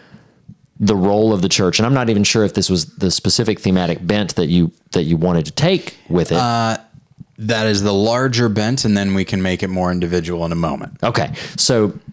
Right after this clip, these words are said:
Speaker 1: speaking in the broadest general terms, that sort of,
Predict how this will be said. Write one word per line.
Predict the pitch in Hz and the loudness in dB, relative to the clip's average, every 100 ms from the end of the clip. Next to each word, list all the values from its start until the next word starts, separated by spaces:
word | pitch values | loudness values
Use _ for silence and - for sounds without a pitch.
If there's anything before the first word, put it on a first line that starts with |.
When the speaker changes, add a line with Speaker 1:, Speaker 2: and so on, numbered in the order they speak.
| - - | -16 -4
Speaker 1:
speaking | - 156 160 151 | 0 2 4 4
in | 123 113 | 6 4
the | |
broadest | 98 87 104 104 101 90 - - - | 4 2 2 2 2 0 0 -4 -6
general | 90 95 85 78 | -2 0 2 0
terms, | - 73 71 73 - - - - - - | -2 -2 -2 -4 -4 -10 -20 -20 -20 -6
that | 90 104 98 95 - - - _ _ | -2 0 0 -2 -6 -10 -16 _ _
sort | - - 120 117 | -2 0 2 4
of, | 107 95 | 4 2